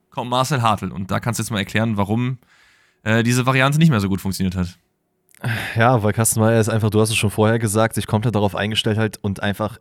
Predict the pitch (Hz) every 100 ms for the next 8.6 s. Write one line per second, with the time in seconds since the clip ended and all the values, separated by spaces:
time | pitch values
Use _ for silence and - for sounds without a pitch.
0 | _ 104 101 98 95 98 - - 110 110
1 | 131 131 113 117 117 117 - 117 135 87
2 | 87 131 - - - - 98 95 95 92
3 | 92 92 90 - 92 98 120 - 131 131
4 | 127 - - - 135 143 113 110 107 -
5 | 123 131 113 131 104 98 117 110 104 98
6 | 107 104 107 104 98 - 127 117 113 110
7 | - 95 95 90 92 95 98 90 87 90
8 | 85 78 - 127 143